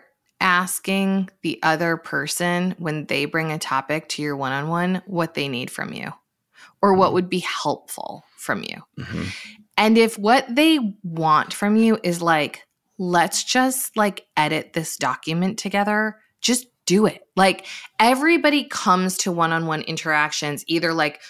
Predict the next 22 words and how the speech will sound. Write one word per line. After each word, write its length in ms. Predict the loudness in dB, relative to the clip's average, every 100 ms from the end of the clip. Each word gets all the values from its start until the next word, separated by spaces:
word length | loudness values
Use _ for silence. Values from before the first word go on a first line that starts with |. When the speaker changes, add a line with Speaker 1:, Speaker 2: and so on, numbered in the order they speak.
| -2
Speaker 1:
most 220 | 2 4 4
people 180 | 2
wanna 220 | 2 2 2
give 160 | 0
advice. 480 | 2 2 0 -2 -4
Like, 180 | -2 2
most 180 | 2 4
people 220 | 4 6
want 400 | 6 4 4 0
to 160 | 0 0
tell 380 | 0 2 4
someone 360 | 2 -2 0 0
else 200 | -2 -2
what 140 | -4
to 100 | -4
do 180 | -4 -4
'cause 300 | -2 -4 -4 -2
we're 200 | -2 -2 _
humans 380 | -6 -4 -4 -8
and 100 | -4
that's 200 | -4 -4
fun. 180 | -8 -10